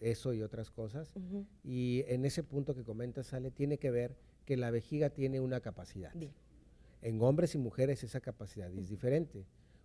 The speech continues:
Speaker 1: Ustedes, las damas, pueden contener, aguantar
Speaker 2: Ujú.
Speaker 1: más cantidad de orina que el varón.
Speaker 2: Bien.
Speaker 1: Y a eso sí, a esa cantidad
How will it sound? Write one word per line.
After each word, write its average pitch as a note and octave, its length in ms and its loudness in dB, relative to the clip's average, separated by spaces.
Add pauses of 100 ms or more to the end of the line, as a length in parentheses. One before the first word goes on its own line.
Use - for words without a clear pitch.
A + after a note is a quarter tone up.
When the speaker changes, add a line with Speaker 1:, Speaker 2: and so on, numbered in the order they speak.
Speaker 1:
Ustedes, D#3+ 480 6
las C3+ 200 -2
damas, B2 360 -4
pueden B2+ 320 2
contener, A2+ 680 0 (160)
aguantar G#2+ 800 -4 (200)
Speaker 2:
Ujú. F3+ 280 -8
Speaker 1:
más C#3+ 300 0
cantidad C3 400 -2
de C3+ 80 0
orina B2 260 -2
que A#2 140 -6
el G2 180 -4
varón. E2+ 280 -6 (180)
Speaker 2:
Bien. D#3+ 180 -8 (760)
Speaker 1:
Y D3 140 8
a C#3 160 6
eso G3 240 -4
sí, - 220 -12
a C#3+ 120 0
esa D3+ 200 -2
cantidad C#3+ 640 -2